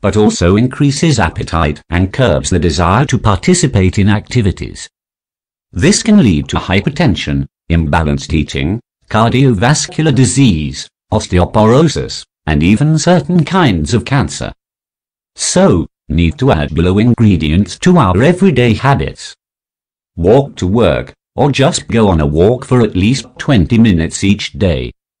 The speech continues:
Use your feet instead of an elevator or escalator. Participate in social or leisure activities. Replace your junk food with fruit.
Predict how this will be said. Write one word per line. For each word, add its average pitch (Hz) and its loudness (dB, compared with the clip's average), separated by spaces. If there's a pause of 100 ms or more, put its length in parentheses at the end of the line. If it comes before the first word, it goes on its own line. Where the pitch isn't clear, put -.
(520)
Use 147 0
your 117 4
feet - -2
instead 90 0
of 95 2
an 143 4
elevator 87 0
or 80 0
escalator. 95 0 (880)
Participate 107 -2
in 95 2
social 69 -2
or 131 2
leisure 123 2
activities. 85 -4 (840)
Replace 101 0
your 123 4
junk 139 0
food 165 2
with 98 0
fruit. - -2